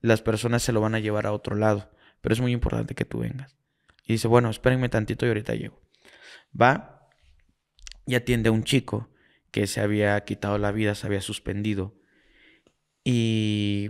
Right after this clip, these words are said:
pues ella comienza a hacer todo el, pues, todo el protocolo, conoce a los papás del, del chico, eh, le hace el, el embalsama y toda la situación.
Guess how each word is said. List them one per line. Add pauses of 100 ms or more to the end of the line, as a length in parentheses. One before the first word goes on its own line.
(120)
pues
ella
comienza
a
hacer
todo
el, (340)
pues,
todo
el
protocolo,
conoce
a
los
papás
del,
del
chico, (420)
eh,
le
hace
el,
el
embalsama
y
toda
la
situación.